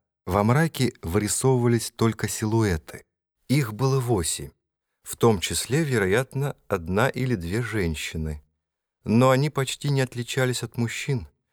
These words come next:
Жалкие лохмотья, в которые все они были закутаны, не походили ни на мужскую, ни на женскую одежду. Отрепья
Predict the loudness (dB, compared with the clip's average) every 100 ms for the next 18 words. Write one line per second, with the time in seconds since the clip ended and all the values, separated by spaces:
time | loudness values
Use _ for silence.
0 | _ -4 2 2 2 0 0 0 0 0
1 | -2 -2 -6 -6 -6 -4 -2 -2 -4 0
2 | 2 2 0 -2 -2 -2 -2 -4 -4 -6
3 | -8 -12 _ _ _ 0 2 2 0 0
4 | 0 2 2 2 0 -4 -10 -8 -4 -4
5 | -4 _ _ 0 2 4 2 -2 -4 -6
6 | -6 -6 -4 -4 -4 -6 -18 -20 _ _
7 | _ _ -2 0 0 -2 -2 0 0